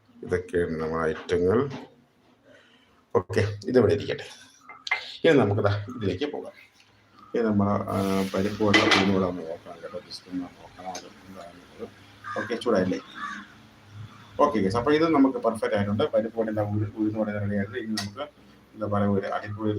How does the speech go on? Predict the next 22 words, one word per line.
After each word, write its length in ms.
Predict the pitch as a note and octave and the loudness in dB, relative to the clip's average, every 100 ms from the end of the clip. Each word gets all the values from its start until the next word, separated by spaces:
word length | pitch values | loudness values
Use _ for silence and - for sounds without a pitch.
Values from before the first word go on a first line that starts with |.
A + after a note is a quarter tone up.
| G2 | -4
ഒരു 100 | G2+ | -6
പാത്രത്തിലേക്ക് 500 | F#2+ - - G#2+ A2+ G#2 | -6 -6 -12 -10 -8 -6
നമുക്ക് 200 | G2+ G2 | -6 -6
മാറ്റാം, 240 | F2 F#2 F2 | -6 -6 -8
ആവശ്യത്തിന് 480 | F2 G2 F#2+ G#2+ G#2+ | -8 -10 -10 -12 -16
എടുത്ത് 200 | G2+ G#2 | -14 -10
മാറ്റാം 260 | - - D2+ | -10 -8 -12
കേട്ടോ. 200 | D#2 - - _ - _ _ _ _ _ | -12 -18 -20 _ -20 _ _ _ _ _
ഓക്കെ, 200 | _ - C#3 - - - - _ _ - - - - _ - - - | _ -2 -2 -6 -20 -20 -20 _ _ -20 -20 -20 -20 _ -8 -6 -4
അപ്പോൾ 140 | A2 B2 A#2 | 2 2 2
ഇതൊക്കെയാണ് 420 | A#2+ A#2+ A#2 A#2+ | 0 2 2 2
നമ്മുടെ 260 | A2 A2 A2 G#2+ | 2 4 4 2
സ്പെഷ്യൽ. 300 | G#2+ G#2 B2 A2 | -2 -2 -2 0
ഇനി 140 | A2 A2 A2 G#2+ | 2 2 0 -2
എന്താ 140 | G#2+ G#2 | -2 0
പറയാ, 140 | G#2 G#2 | 0 0
ഇതെല്ലാം 280 | G2+ G2+ G2+ | 0 2 0
നമ്മള് 260 | G2+ G2+ G#2 G#2 - - _ _ _ _ - | 0 -2 -2 -6 -14 -20 _ _ _ _ -2
ഒരു 220 | G2+ G#2+ - | 2 4 2
എന്താ 140 | G2+ G#2 | 2 0
പറയാ, 240 | G2+ G2 G2 - - - - - - - _ - _ - - - _ _ - | 2 2 2 0 -4 -4 -6 -12 -18 -20 _ -20 _ -14 -14 -16 _ _ -8
നമുക്ക് 320 | - G#2 G#2 | -2 0 4